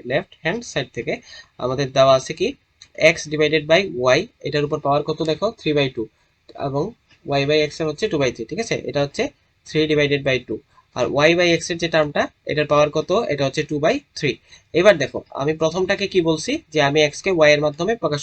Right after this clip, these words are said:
করব, মানে প্রথমটা হচ্ছে x থাকতেছে, তাহলে x কে x রাখলাম, আর y কে আমি x এর মাধ্যমে প্রকাশ করব। তাহলে y সমান x to the power two third, তাহলে y সমান x to the power two third। এটার উপরে যে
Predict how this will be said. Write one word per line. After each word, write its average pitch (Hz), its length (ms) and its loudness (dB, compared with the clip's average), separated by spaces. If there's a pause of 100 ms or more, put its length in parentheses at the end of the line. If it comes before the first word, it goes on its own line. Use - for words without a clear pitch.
করব, 123 140 -4 (160)
মানে 131 160 -6
প্রথমটা 185 340 -2 (440)
হচ্ছে 165 200 -4 (220)
x - 20 -10 (180)
থাকতেছে, 143 380 -6 (160)
তাহলে 135 180 -2 (120)
x - 20 -12 (160)
কে 196 100 0 (260)
x - 40 -8 (180)
রাখলাম, 160 300 0 (460)
আর 196 80 2 (680)
y - 20 6 (100)
কে 214 80 4 (100)
আমি 208 140 0 (260)
x - 20 -14 (120)
এর 156 100 0
মাধ্যমে 135 320 -6
প্রকাশ 120 180 -8 (100)
করব। - 140 -14 (120)
তাহলে 131 180 -8 (120)
y 143 100 2
সমান 165 260 -2
x - 100 -10
to 151 100 -6
the 151 80 -12
power 185 140 -2 (260)
two 165 180 -2
third, 104 160 -6 (340)
তাহলে 131 160 -4 (140)
y - 100 0
সমান 170 240 -4
x - 120 -10
to 160 120 0
the 156 100 -12
power 208 140 2 (260)
two 170 180 -2
third। 117 160 -2 (460)
এটার 151 240 2
উপরে 160 240 -2
যে 160 60 2